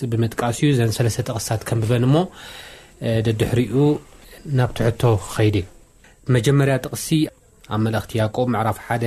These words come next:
ካብ ፍቕዲ ዓሰርተ ሰለስተ ክሳብ ዓሰርተ ኣርባዕተ ዘሎ እዩ። "ሓደ እኳ ምስ ተፈተነ ኣምላኽ ፈቲኑኒ ኣይበል። ከመይ ኣምላኽ ሲ ብእኩይ ኣይፍትንን እዩ፣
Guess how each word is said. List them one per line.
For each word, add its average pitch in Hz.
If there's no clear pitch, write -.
ካብ 110
ፍቕዲ 110
ዓሰርተ 113
ሰለስተ 110
ክሳብ -
ዓሰርተ -
ኣርባዕተ 110
ዘሎ 104
እዩ። 98
"ሓደ 190
እኳ 190
ምስ 160
ተፈተነ 143
ኣምላኽ 147
ፈቲኑኒ 143
ኣይበል። 110
ከመይ 139
ኣምላኽ 139
ሲ 175
ብእኩይ 131
ኣይፍትንን 110
እዩ፣ 95